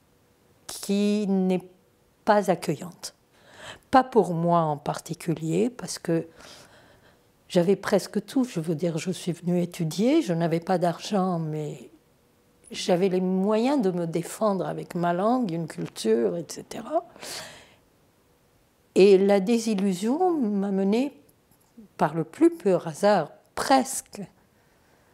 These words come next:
vers un pays en construction qui est Israël. Israël que je vis aussi bien de là-bas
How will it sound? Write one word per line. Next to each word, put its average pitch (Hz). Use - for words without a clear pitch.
vers 220
un 190
pays 240
en 180
construction 175
qui -
est -
Israël. 170
Israël 269
que 226
je 202
vis 220
aussi 202
bien 202
de 202
là-bas 185